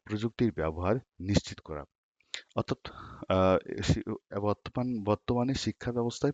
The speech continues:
প্রযুক্তি, প্রতিটা ক্ষেত্রে প্রযুক্তি নির্ভর। তাই শিক্ষা ব্যবস্থা প্রযুক্তি নির্ভর। যদি প্রযুক্তিকে যদি আমরা ব্যবহার না করি, তাহলে কিন্তু আমরা ক্রমশই পিছিয়ে পড়ব। তাই শিক্ষণ নকশা ক্ষেত্রেও আমাকে প্রযুক্তি ব্যবহার করতে হবে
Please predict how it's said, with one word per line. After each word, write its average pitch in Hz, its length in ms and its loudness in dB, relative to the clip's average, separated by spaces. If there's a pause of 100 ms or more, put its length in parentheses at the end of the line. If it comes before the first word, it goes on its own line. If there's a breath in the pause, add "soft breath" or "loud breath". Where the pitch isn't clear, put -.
প্রযুক্তি, 117 560 0 (920)
প্রতিটা 123 240 4
ক্ষেত্রে 143 380 2
প্রযুক্তি 113 320 4
নির্ভর। 78 340 2 (460 loud breath)
তাই 127 120 4
শিক্ষা - 380 2
ব্যবস্থা 127 340 4
প্রযুক্তি 127 400 0
নির্ভর। 123 300 -2 (400 loud breath)
যদি 120 160 4
প্রযুক্তিকে 123 720 2
যদি 127 180 2
আমরা 120 160 0
ব্যবহার 85 420 0
না 78 260 -2
করি, 87 320 0 (260 loud breath)
তাহলে 95 300 2
কিন্তু 82 340 0
আমরা 80 220 0 (120)
ক্রমশই 104 520 2 (340 loud breath)
পিছিয়ে 120 340 2
পড়ব। 78 400 -8 (300 soft breath)
তাই 98 240 4 (380)
শিক্ষণ - 380 -2
নকশা 143 380 0
ক্ষেত্রেও 90 540 -2
আমাকে 90 340 -4
প্রযুক্তি 113 560 2
ব্যবহার 87 320 0
করতে - 240 -2
হবে 87 300 2